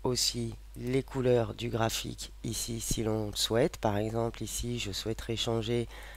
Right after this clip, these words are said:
la couleur violette qui ne me plaît pas forcément. Il me suffit de faire des doubles clics aux endroits où je veux.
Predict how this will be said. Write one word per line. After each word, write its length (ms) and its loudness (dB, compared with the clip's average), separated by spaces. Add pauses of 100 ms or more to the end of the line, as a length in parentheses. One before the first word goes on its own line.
(140)
la 240 8
couleur 440 6
violette 640 4
qui 160 -6
ne 140 2
me 140 0 (180)
plaît 140 -4
pas 200 2 (120)
forcément. 680 2
Il 120 6
me 100 8
suffit 280 -2
de 100 2
faire 180 2
des 100 0
doubles 320 -2
clics 320 -2
aux 140 0
endroits 400 2
où 80 0
je 100 0
veux. 220 -4